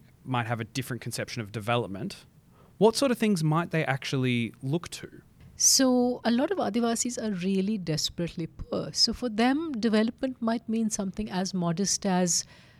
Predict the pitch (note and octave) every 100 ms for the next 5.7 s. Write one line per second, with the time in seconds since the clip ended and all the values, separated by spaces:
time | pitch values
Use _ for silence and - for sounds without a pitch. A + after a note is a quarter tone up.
0 | _ - G#3 G3+ - G3 F#3+ G3+ F#3+ F#3
1 | F#3 E3+ F3 F3 F3 F3+ F#3 F3 F#3 -
2 | - - F#3+ - E3+ E3 - E3+ D#3 D3+
3 | C#4 - - - - - - F3 E3+ F#3+
4 | F3+ F#3 F#3 - F3+ F3+ G#3 - - F3+
5 | - F#3 F3 F3 F3+ E3+